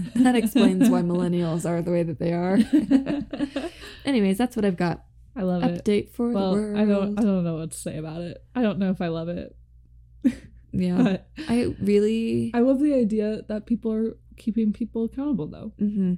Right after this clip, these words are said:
Speaker 2: Because, you know, it's bad news, but also it's better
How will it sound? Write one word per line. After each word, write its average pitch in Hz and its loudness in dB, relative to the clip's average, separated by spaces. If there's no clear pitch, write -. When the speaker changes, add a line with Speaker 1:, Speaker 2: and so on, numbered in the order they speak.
Speaker 2:
Because, 220 -4
you 226 0
know, 175 -2
it's 208 -4
bad 214 0
news, 196 4
but 185 -8
also 175 -4
it's 196 -6
better 196 0